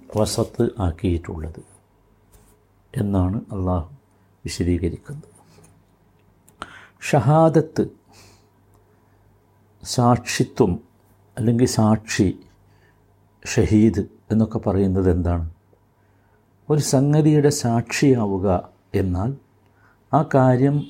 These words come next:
നേരിട്ട് കണ്ട് ബോധ്യപ്പെടുകയോ അത് സത്യമാണെന്ന് മറ്റുള്ളവരെ ബോധ്യപ്പെടുത്തുകയോ അതല്ലെങ്കിൽ അത് സത്യമാണെന്നതിൻ്റെ തെളിവായി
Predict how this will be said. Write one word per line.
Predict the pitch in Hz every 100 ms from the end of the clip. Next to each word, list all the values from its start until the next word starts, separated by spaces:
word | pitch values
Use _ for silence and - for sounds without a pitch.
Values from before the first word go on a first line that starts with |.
| 104
നേരിട്ട് | 104 113 139 160 160 - - - -
കണ്ട് | 117 107 110 117
ബോധ്യപ്പെടുകയോ | 98 104 95 135 - 95 85 82 85 135 185 _ _ _ _ _ _ _ -
അത് | 131 143 180 170 - _ -
സത്യമാണെന്ന് | - 117 - - 156 156 147 147 143 139 139 143 165 -
മറ്റുള്ളവരെ | 107 104 - 143 143 135 131 135
ബോധ്യപ്പെടുത്തുകയോ | 113 110 110 135 139 104 92 92 - 107 101 95 110 175 - _ _ _ _ _ _ _ _ _ _ _ _ _ _ _ _ _ -
അതല്ലെങ്കിൽ | 143 160 156 156 147 -
അത് | 110 143
സത്യമാണെന്നതിൻ്റെ | 147 120 - 151 151 147 143 139 135 127 131 123 123
തെളിവായി | 120 107 117 131 120 110 117